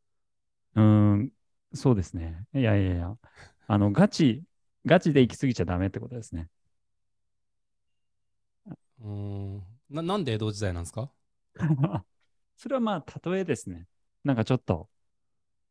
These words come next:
Speaker 1: なんでかわかんないけど。
Speaker 2: 僕が江戸時代から来ました。もう、あ、
Speaker 1: はい。
Speaker 2: みんなiPhone持っててすごいなとか、こうなんか、Zoom？あの、こういうディスプレイ越しに、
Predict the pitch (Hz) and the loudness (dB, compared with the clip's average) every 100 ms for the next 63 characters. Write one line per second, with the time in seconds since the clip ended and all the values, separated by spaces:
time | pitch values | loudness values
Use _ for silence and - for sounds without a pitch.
0 | _ _ _ _ _ _ _ _ _ - | _ _ _ _ _ _ _ _ _ -4
1 | 113 113 110 92 85 92 87 85 175 170 | 2 2 2 -2 -2 -2 -2 -2 -2 -2
2 | 85 98 - 151 165 156 151 139 135 139 | -4 -10 -12 -8 -6 -4 -2 -2 -2 -8
3 | - 170 - - 165 123 127 135 123 - | -16 -20 -20 -10 -8 -6 -6 -6 -8 -6
4 | 131 104 - _ _ _ - 131 135 143 | -4 -6 -10 _ _ _ -10 -4 -2 0
5 | 147 147 165 131 120 - 123 117 123 143 | -2 -2 -2 -2 -2 -6 -12 -8 -4 -2
6 | 131 127 - - 107 - _ _ _ _ | -2 -2 -6 -6 -6 -8 _ _ _ _
7 | - 123 127 120 104 - _ _ _ 139 | -8 -4 -4 -4 -6 -8 _ _ _ -20
8 | 123 135 117 131 135 202 214 - 131 123 | _ _ -6 -4 -2 -6 -8 -12 -8 -4
9 | 120 - 120 117 120 - 131 127 123 - | -6 -4 -4 -2 -4 -4 -2 0 0 -2
10 | 127 139 113 | -2 0 -2